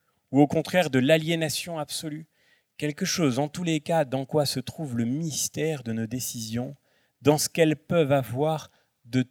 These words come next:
totalement incompréhensible. Quelque chose dont on ne peut absolument pas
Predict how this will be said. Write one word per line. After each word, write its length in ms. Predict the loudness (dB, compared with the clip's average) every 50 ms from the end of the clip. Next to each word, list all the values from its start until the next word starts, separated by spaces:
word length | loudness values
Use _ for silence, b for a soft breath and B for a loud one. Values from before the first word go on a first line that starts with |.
| _ _ _ _ _ _
totalement 840 | 0 0 0 0 0 -2 0 0 0 0 0 -2 -2 -4 -6 -10 -14 _ _ _ _ _ _ _ _ _
incompréhensible. 1300 | -2 -2 -2 -2 -2 -4 -6 -6 -6 -6 -6 -4 -4 -4 -4 -6 -6 -6 -6 -8 -8 -10 -10 -12 -12 -16 _ _ _ _ _ -2
Quelque 300 | -2 -2 0 0 -2 -2
chose 280 | 2 2 2 2 2
dont 200 | 2 0 0 -2 -2 -4 -2
on 140 | -2 0
ne 140 | 2 2 2
peut 460 | 0 0 _ _ 2 4 4 2 2 -2 -6 _
absolument 840 | 0 0 0 0 -2 -6 -4 -4 -4 -2 -2 -2 -2 -2 -2 -4 -6
pas 380 | -6 _ -2 -2 -2 -4 -8